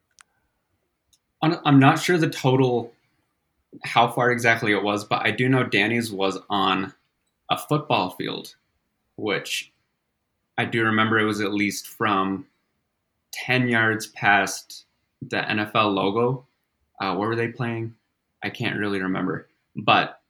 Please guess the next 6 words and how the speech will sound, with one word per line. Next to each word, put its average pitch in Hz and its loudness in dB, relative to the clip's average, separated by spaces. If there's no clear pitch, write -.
I 135 2
wanna 143 4
say 139 4
Danny, 113 0
just - -12
'cause - -4